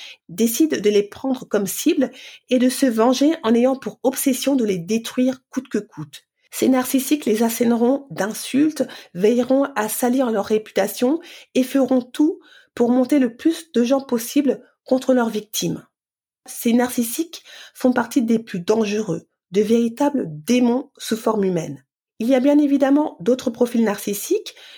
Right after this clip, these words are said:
mais je vais m'arrêter là pour aujourd'hui. Au fil des épisodes, j'aurai l'occasion de revenir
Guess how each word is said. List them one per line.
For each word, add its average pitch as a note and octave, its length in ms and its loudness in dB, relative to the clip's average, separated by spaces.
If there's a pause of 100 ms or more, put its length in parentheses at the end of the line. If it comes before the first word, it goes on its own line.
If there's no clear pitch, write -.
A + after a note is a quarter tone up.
mais A3 80 2
je A#3+ 120 0
vais B3+ 120 4
m'arrêter B3 380 0
là B3+ 120 2
pour B3 180 -2
aujourd'hui. G#3 540 -2 (340)
Au F#3 60 -6
fil D4+ 220 0
des C#4 180 2
épisodes, B3 480 0
j'aurai G#3+ 220 0
l'occasion G#3+ 400 0
de A#3+ 80 2
revenir G#3+ 440 0